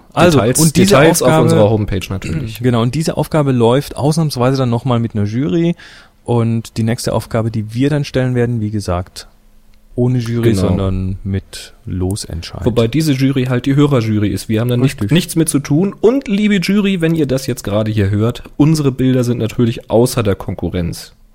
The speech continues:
Speaker 1: Genau, also wir müssen diese Bücher nicht gewinnen.
Speaker 2: Nee.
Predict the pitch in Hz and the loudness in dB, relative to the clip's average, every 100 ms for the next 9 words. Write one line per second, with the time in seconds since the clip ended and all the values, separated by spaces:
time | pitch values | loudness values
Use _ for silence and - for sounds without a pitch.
0 | - 101 92 87 90 101 104 104 113 113 | -4 0 2 2 0 -2 -2 0 0 0
1 | - 110 107 104 101 104 92 90 92 87 | -2 -2 -4 -2 -2 0 -2 -4 -6 -6
2 | 80 80 87 - - 107 95 | -6 -6 -10 -10 -2 0 0